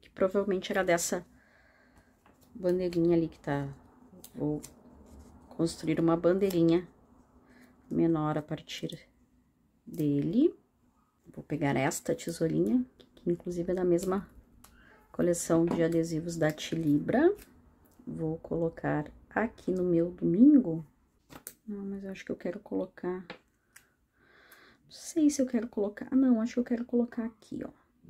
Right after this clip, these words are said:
No sábado. Isso.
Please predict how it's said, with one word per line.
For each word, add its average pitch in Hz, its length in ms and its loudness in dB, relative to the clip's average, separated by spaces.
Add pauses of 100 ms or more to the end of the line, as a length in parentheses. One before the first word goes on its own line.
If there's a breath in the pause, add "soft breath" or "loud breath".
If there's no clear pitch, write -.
(720)
No 214 160 -2
sábado. - 640 -8 (400)
Isso. - 560 -6